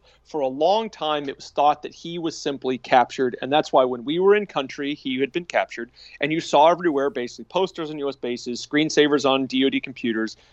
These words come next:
'cause they were trying to get the guy back. And then we, there were a number of missions to rescue him. A number, a few servicemen died in that attempt. Obama eventually arranged a prisoner transfer of a bunch of,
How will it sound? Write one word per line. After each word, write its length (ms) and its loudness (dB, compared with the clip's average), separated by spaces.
'cause 140 4
they 100 8
were 100 6
trying 340 0
to 60 -4
get 220 -6
the 60 -10
guy 180 -2
back. 420 -12
And 160 -14
then 180 -6
we, 440 0
there 140 6
were 100 4
a 40 4
number 440 4
of 80 0
missions 460 2
to 160 -10
rescue 440 2
him. 240 0
A 80 -6
number, 380 -4
a 100 -2
few 380 2
servicemen 580 -2
died 440 8
in 380 -12
that 160 -10
attempt. 520 -2
Obama 440 -2
eventually 380 -6
arranged 580 -6
a 120 0
prisoner 460 4
transfer 760 0
of 160 -14
a 60 -8
bunch 220 0
of, 160 -16